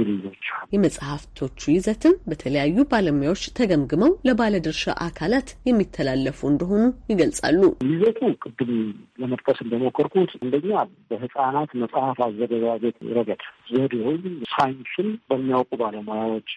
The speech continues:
Speaker 1: የህፃናት መጽሐፍን ደጋግመው ጻፉ እና የሚታወቁ ሰዎች፣ የአእምሮ ጤና ባለሙያዎች ሆነው የሚጽፉ የጽሁፍ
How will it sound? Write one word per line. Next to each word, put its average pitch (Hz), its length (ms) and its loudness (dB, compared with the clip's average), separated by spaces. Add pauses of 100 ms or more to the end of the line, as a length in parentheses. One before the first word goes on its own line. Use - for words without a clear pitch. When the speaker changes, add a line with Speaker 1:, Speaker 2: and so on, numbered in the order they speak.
(140)
Speaker 1:
የህፃናት 147 500 -2
መጽሐፍን 156 460 -4 (100)
ደጋግመው 127 520 0 (240)
ጻፉ - 240 -6 (220)
እና 147 200 -4
የሚታወቁ 120 580 -2 (100)
ሰዎች፣ 107 480 -8 (300)
የአእምሮ 143 480 0
ጤና 156 220 -4
ባለሙያዎች 139 480 0
ሆነው 190 260 0
የሚጽፉ 135 500 -6 (580)
የጽሁፍ 123 440 0